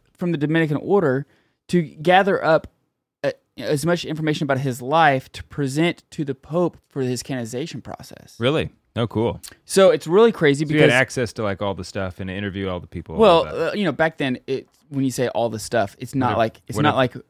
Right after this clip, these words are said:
Speaker 1: uh, what it was today.
Speaker 2: Well,
Speaker 1: It
Speaker 2: whatever
Speaker 1: is
Speaker 2: it was,
Speaker 1: today.
Speaker 2: whatever it was, they let him look at it.
Speaker 1: No, he, he made the stuff.
Speaker 2: Okay.
Speaker 1: So, so here's, so, uh, a couple things. So he had to,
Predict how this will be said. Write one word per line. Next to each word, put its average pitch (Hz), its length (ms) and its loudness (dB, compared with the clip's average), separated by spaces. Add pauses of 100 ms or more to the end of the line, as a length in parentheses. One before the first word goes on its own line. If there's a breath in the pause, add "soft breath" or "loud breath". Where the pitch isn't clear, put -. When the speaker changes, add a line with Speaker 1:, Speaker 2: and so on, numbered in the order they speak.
(220)
Speaker 1:
uh, 113 300 2
what 117 160 -4
it 104 140 -8
was 117 180 -4
today. 85 460 -6
Speaker 2:
Well, 110 100 -2
Speaker 1:
It 127 60 0
Speaker 2:
whatever 120 280 2
Speaker 1:
is 101 60 -2
Speaker 2:
it - 20 -2
was, 107 260 2
Speaker 1:
today. 117 80 -12
Speaker 2:
whatever 110 280 -6
it 95 40 -6
was, 95 240 -6
they 92 120 -6
let 87 180 -10
him 85 120 -12
look 85 160 -12
at 76 140 -12
it. 71 120 -16 (1200)
Speaker 1:
No, 160 200 -2
he, 208 320 0
he 180 240 -4
made 147 340 0
the - 100 -16
stuff. - 460 -14
Speaker 2:
Okay. 92 240 -8 (1080)
Speaker 1:
So, 185 220 4
so 196 200 4
here's, 214 320 4
so, 165 380 0 (360)
uh, 151 260 4 (560)
a 147 40 -12
couple 175 220 2
things. 147 160 -2
So 160 120 4
he 160 120 2
had 175 220 4
to, 139 200 -2